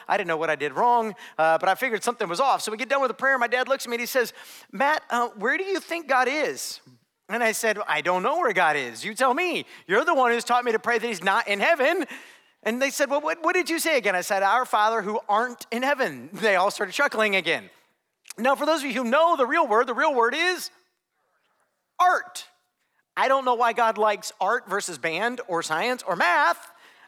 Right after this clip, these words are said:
I don't have any idea what that means. The word art, I guess, means something like is. Our Father who is in heaven. But when you're four or five years old, you only know what you've been taught, which is apparently God's not there. Apparently he's somewhere else. He's on vacation. So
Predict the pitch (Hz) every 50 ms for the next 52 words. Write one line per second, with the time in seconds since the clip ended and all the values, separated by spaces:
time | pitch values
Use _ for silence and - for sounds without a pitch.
0 | _ _ - 175 175 180 180 185 185 175 185 190 185 185 190 214 220 220 226 226
1 | 294 320 370 359 320 240 165 131 117 - - _ - - - - - - - -
2 | - - - 180 233 - 320 349 359 - - 247 262 285 320 339 - - - -
3 | - 208 180 277 294 294 - - 269 269 277 254 - 294 285 - 262 226 220 214
4 | 208 208 - - - 240 262 294 330 349 359 240 - - - 190 160 _ _ _
5 | _ _ - - - 170 220 - - 214 220 233 226 - 208 233 - - - 233
6 | 247 269 285 285 226 - - - 185 165 160 156 156 180 240 254 254 262 277 277
7 | 262 240 220 - 202 202 190 - 175 160 156 165 160 269 277 311 311 262 254 269
8 | - - 262 294 320 320 294 269 254 254 254 202 226 208 214 240 - - - 294
9 | 269 190 147 - - - - - 175 165 180 170 202 202 196 202 165 139 143 143
10 | 131 113 208 233 - 226 190 185 208 185 - 180 165 170 175 160 165 156 - 165
11 | 165 214 240 202 147 143 - 151 131 156 165 180 226 214 170 156 139 - 110 90
12 | 95 - - 302 294 240 160